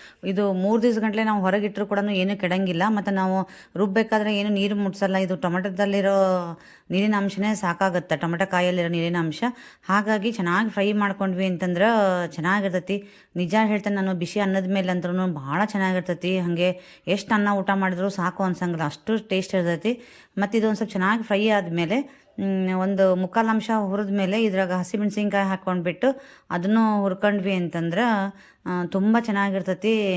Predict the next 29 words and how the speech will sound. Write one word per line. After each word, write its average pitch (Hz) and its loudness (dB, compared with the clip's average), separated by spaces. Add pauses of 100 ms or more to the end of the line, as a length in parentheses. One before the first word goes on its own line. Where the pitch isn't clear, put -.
(220)
ಮ-, 165 -2
ಇಲ್ಲಿ 180 -2
ನೋಡ್ರಿ 202 0
ನಾನು 180 0
ಮತ್ತೆ 180 -4
ಬೇರೆ 190 0
ಬೇರೆ 202 0
ಕೆಲಸ 196 -4
ಮಾಡ್ತಾಯಿದ್ದೆ, 190 0
ಒಂದು 190 -2
ಸ್ವಲ್ಪ 175 -8
ಜಾಸ್ತಿನೇ 170 -2
ಹುರಿದ್ಬಿಟ್ಟವು. 180 -2 (460)
ಏನು 196 0
ಪರವಾಗಿಲ್ಲ, 190 0 (160)
ಈಗ 190 -2 (400)
ನಾನು 175 -2
ಅದರಲ್ಲೇ 180 0
ಹಸಿಮೆಣಸಿನ್ಕಾಯಿ 196 -2
ಹಾಕಿಬಿಟ್ಟು 180 -4
ನಾನು 220 2
ಹುರಿತಾ 175 -2
ಇದ್ದೀನಿ. 185 0 (440)
ಹಾಗೆ 196 -2
ಇನ್ನೊಂಚೂರು 202 0
ಎಣ್ಣೆ 180 0
ಹಾಕಿಬಿಟ್ಟು 180 -2 (380)
ಮತ್ತು 202 -2
ಇದೆಲ್ಲ 214 0